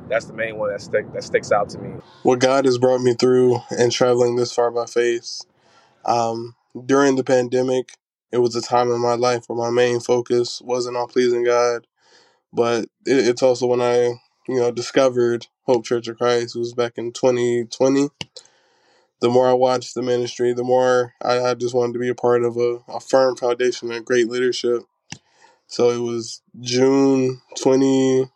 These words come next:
Speaker 2: twenty-two. Um,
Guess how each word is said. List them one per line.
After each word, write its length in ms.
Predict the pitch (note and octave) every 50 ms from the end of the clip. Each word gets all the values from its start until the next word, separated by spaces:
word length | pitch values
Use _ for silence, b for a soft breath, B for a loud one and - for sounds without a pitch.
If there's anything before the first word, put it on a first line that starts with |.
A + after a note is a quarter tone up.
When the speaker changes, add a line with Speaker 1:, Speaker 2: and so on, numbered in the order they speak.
| _ _ _ _ _ _ -
Speaker 2:
twenty-two. 640 | - D3+ C#3 C#3 C3 B2+ - - C#3+ D3+ D#3+ F#3 - _ _ _ _ B B B B B B B B B B B B B
Um, 480 | - A#2 A#2+ A#2+ A#2+ A#2 A#2 A#2 A#2